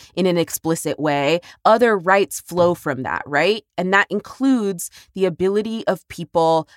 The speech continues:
on their own in a free society to make the most important of life decisions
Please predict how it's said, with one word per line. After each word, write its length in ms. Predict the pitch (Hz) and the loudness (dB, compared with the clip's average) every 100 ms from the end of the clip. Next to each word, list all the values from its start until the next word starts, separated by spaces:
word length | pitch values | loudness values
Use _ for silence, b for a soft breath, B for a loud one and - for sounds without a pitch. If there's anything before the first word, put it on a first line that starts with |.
| b - | b 2
on 260 | 175 208 | 4 4
their 200 | 226 214 - | 0 0 0
own 380 | 160 156 156 160 | 0 0 -2 -4
in 160 | 165 | -4
a 60 | 156 | -6
free 320 | - 185 247 | -4 0 0
society 760 | 262 233 185 151 151 151 151 151 B - | 0 -4 0 0 0 -2 -2 -4 B -6
to 120 | 202 | -2
make 440 | 190 185 196 196 | 0 2 0 0
the 80 | 220 | -2
most 440 | 202 190 208 - - | 2 4 4 2 -2
important 560 | 208 - 185 170 170 | -4 -4 -6 -4 -4
of 160 | 147 147 | -6 -4
life 260 | 160 151 - | -2 -2 -6
decisions 680 | 156 151 143 143 139 - | -6 -6 -2 -2 -2 -6